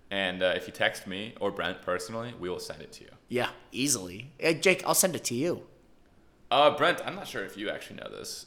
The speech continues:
Speaker 1: but follow us on Instagram
Speaker 2: Oh.
Speaker 1: at P L and P Js. Same
Speaker 2: I didn't know
Speaker 1: handle
Speaker 2: that.
Speaker 1: as our TikTok and our Twitter. Um, but yeah, I set it up, uh, last week, and I post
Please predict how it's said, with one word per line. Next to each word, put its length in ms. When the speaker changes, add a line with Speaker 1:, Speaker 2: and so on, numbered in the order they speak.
Speaker 1:
but 440
follow 200
us 100
on 100
Instagram 640
Speaker 2:
Oh. 140
Speaker 1:
at 60
P 100
L 160
and 140
P 140
Js. 440
Same 200
Speaker 2:
I 80
didn't 180
know 200
Speaker 1:
handle 220
Speaker 2:
that. 20
Speaker 1:
as 200
our 340
TikTok 480
and 160
our 100
Twitter. 420
Um, 380
but 80
yeah, 140
I 20
set 220
it 100
up, 180
uh, 380
last 340
week, 260
and 140
I 120
post 360